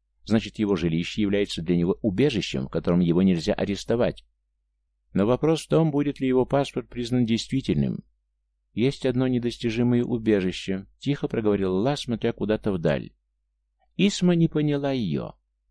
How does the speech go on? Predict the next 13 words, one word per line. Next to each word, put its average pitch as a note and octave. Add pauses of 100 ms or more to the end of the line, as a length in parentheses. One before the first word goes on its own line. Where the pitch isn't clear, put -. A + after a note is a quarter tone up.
Зе F#2+
посмотрела D#2+
на D#2
подругу D2
так, B2+ (140)
как -
если G#2+
бы G2
она A#2
не A2+
верила G#2+
своим F#2
ушам. -